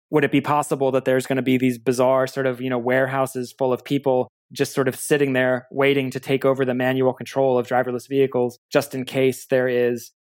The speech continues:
a flat tire or there is a tree down or a bridge is collapsed or there's some other kind of event that calls for taking over the, the, a car? And so, I mean, that's a totally other scenario now. You know, who are these people? What is it like to have that kind of day job?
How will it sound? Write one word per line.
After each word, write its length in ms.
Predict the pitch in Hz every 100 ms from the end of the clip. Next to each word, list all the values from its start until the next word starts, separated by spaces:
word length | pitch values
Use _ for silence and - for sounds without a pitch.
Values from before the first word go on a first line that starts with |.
| -
a 80 |
flat 340 | 139 139 131 -
tire 500 | 131 127 123 120 127
or 180 | 127 123
there 260 | 123 120
is 240 | 135 123 123
a 200 | 120 120
tree 320 | - 139 135
down 400 | 123 120 120 120
or 160 | 120
a 60 | 123
bridge 280 | 120 131 131
is 140 | 127
collapsed 500 | - 123 120 117 -
or 120 | 131
there's 160 | 127 127
some 160 | 170 143
other 180 | 135
kind 160 | 131 127
of 120 | 120 131
event 440 | 131 120 127 127 -
that 140 | 123
calls 320 | - 123 123
for 400 | - 120 117 - -
taking 320 | - 147 131
over 320 | 123 123 117 123
the, 340 | 131 120 123 131
the, 200 | 123 123
a 80 | 120
car? 400 | 135 135 127 - _ _ -
And 140 | 165
so, 260 | 160 139 143
I 60 |
mean, 140 | 156 151
that's 180 | 151
a 280 | 143 135 131 -
totally 260 | 175 147
other 400 | 151 156 135 143 - -
scenario 480 | - 139 120 120 120
now. 240 | 120 123
You 100 | 123
know, 240 | 131 127 139
who 160 | 139 156
are 180 | 131 131
these 220 | 139 151
people? 460 | - 127 131 127 - _ _
What 160 | 139
is 80 | 135
it 80 | 143
like 260 | 139 131
to 80 | -
have 200 | 123 127
that 160 | 127 135
kind 160 | 131
of 80 | 123
day 200 | 123 131
job? 440 | 127 123 123 123